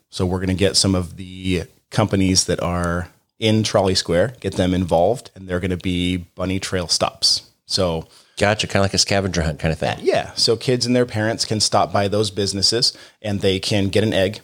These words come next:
Speaker 1: put it in their bag. Uh, the companies, depending on, uh,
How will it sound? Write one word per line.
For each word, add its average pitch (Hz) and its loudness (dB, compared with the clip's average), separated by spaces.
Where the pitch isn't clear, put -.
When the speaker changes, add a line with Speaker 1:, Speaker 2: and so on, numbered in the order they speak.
Speaker 1:
put 101 -12
it 90 0
in 82 0
their 95 2
bag. 87 -2
Uh, 90 -4
the 87 0
companies, 98 2
depending 98 0
on, 95 -2
uh, 85 -20